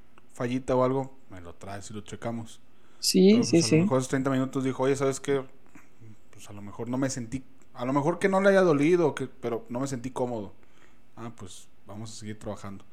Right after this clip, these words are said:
Speaker 1: Porque
Speaker 2: Sí, sí,
Speaker 1: ahora
Speaker 2: sí.
Speaker 1: sí creo, imagínate, una segunda recaída, ya,
Speaker 2: Sí, no,
Speaker 1: o sea,
Speaker 2: no.
Speaker 1: es,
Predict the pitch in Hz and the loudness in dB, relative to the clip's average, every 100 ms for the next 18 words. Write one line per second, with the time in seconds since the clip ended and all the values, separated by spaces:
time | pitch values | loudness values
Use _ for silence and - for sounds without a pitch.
0 | - - - - - 113 117 113 160 170 | -16 -16 -14 -14 -4 0 2 4 6 6
1 | 196 - - 127 127 135 135 131 117 110 | 4 2 2 2 0 -2 2 2 0 -2
2 | 135 127 - 120 - 131 156 - - - | -2 -2 0 -4 -2 -4 -6 -8 -14 -14
3 | - - - - - 110 107 135 190 190 | -14 -14 -14 -12 -6 -4 -2 0 4 4
4 | 151 - 120 120 151 - - - - - | 4 0 2 4 4 2 -4 -16 -16 -16
5 | - - - - - 110 104 135 143 156 | -16 -16 -16 -16 -14 -6 4 8 10 10
6 | 135 123 127 95 - - - - - | 6 2 2 0 -4 -6 -8 -10 -12